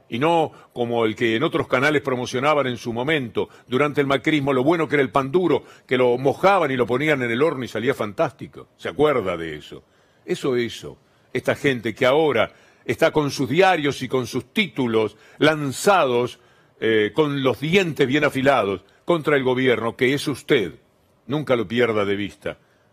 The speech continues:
Está bien lo que dice Bursaile, hay que acostumbrarse a escucharlo.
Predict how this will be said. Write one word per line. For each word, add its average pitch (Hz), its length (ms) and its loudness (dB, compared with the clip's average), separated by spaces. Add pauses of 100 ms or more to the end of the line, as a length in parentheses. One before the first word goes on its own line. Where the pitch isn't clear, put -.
(340)
Está 180 220 0
bien 233 200 2
lo 208 80 2
que 151 100 0
dice 139 180 -2
Bursaile, 123 420 0
hay 160 60 2
que 202 100 0
acostumbrarse 180 600 0
a 165 40 2
escucharlo. 92 600 -2